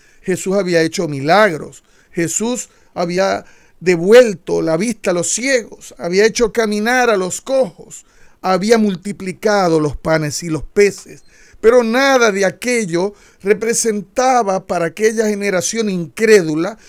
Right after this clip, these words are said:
una señal válida, así que van a Jesús y les dice, le dicen,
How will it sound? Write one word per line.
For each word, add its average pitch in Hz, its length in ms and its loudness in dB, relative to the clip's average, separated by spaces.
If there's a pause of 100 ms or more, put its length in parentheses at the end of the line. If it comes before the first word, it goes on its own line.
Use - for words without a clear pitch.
(180)
una 277 400 0
señal 233 640 -2
válida, 233 560 -2
así 196 220 -8
que 233 180 -4
van 202 280 0
a 233 80 -6
Jesús 175 560 -4 (300)
y 190 140 -8
les 190 200 -2
dice, 170 560 -8 (240)
le 160 140 -6
dicen, 180 560 -6